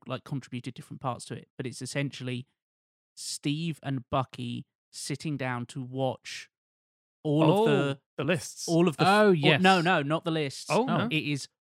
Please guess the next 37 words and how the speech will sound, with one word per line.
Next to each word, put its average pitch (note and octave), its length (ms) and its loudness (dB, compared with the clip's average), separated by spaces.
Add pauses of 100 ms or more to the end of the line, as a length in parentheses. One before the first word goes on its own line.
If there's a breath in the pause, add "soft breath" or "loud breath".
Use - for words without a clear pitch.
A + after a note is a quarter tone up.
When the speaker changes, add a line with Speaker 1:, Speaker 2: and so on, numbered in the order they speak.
Speaker 1:
all F3 260 2
of D#3 160 -6
the D3 180 -2
films F3 500 -2
that - 120 -8
have C#3 140 -6
been C#3+ 160 -2
made C#3 260 -4
about C3+ 280 -2
Captain - 380 -8
America C3 640 -4
Speaker 2:
Oh. E3+ 580 0
Speaker 1:
in, D3 340 2
Speaker 3:
Yes, C3+ 240 2
Speaker 1:
in, C#3 60 0
Speaker 3:
yes, C3 140 -4
yes. A#2 280 -10 (140)
Speaker 1:
in D#3 180 0
between C#3+ 360 -2
him C3+ 220 -2
being C3+ 260 -2
frozen C3 420 -2
and B2 140 -8
him C3 160 -6
being B2+ 260 -6
unfrozen. B2 520 -8
And C3+ 160 -6
Speaker 2:
The C3+ 60 -2
Speaker 1:
they C3+ 60 -2
Speaker 2:
war E3+ 120 -2
films, G#2+ 380 -8
Speaker 1:
and C#3+ 140 2
it, C#3+ 40 0
Speaker 2:
yeah. A2+ 100 -6
Speaker 1:
and C#3+ 100 -2
it C#3+ 120 -4 (100)
does, C#3 420 -4